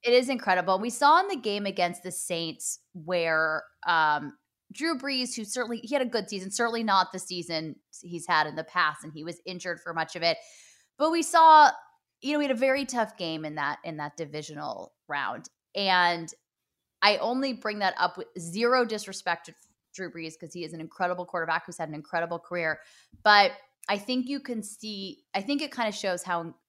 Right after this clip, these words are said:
amazing it is that Brady is where he is.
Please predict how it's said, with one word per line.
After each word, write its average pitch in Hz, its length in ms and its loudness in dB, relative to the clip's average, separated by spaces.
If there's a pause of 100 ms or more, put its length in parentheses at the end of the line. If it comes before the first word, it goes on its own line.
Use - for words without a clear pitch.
(180)
amazing 170 460 -6
it 160 100 -6
is 151 160 -6
that 156 180 -10
Brady 151 420 -10
is 156 140 -10
where 160 140 -8
he 175 200 -8
is. 196 340 -4